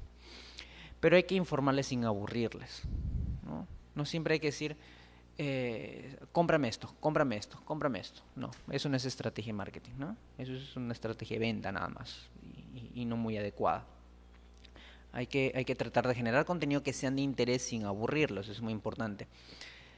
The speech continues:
Y finalmente, ya para cumplir el objetivo de toda empresa es, ¿qué contenido puedo crear yo que les ayude en su decisión de compra?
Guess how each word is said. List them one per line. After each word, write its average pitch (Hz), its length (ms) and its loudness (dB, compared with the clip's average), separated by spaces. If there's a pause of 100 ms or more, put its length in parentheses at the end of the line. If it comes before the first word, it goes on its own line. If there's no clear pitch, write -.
(720)
Y 170 120 0
finalmente, 160 920 2 (500)
ya 120 260 4 (500)
para 117 220 2
cumplir 165 580 8
el 143 100 12
objetivo 131 500 4
de 123 60 6
toda 120 240 6
empresa 123 460 4
es, 117 180 -2 (300)
¿qué 180 140 0
contenido 185 640 8
puedo 170 320 6
crear 143 280 4
yo 170 360 4 (560)
que 135 100 0
les 127 220 2
ayude 131 260 2
en 151 100 2
su 127 120 -4
decisión 117 460 -2
de 120 100 0
compra? 95 340 -4